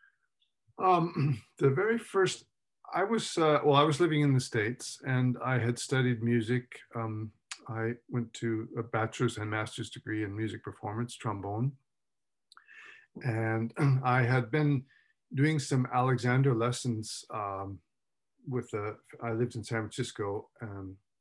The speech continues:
and I was freelancing there. And I was also taking orchestral auditions.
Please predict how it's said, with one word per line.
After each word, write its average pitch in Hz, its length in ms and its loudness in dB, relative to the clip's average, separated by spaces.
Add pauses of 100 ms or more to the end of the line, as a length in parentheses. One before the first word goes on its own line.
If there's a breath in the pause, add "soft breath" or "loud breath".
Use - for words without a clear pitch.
(120)
and 107 80 -8
I 98 60 -8
was 95 300 -8
freelancing 101 520 -2
there. 95 300 -6 (840 soft breath)
And 123 160 4
I 110 60 4
was 110 140 2
also 120 240 4
taking 120 380 0
orchestral 110 520 0
auditions. 101 640 -4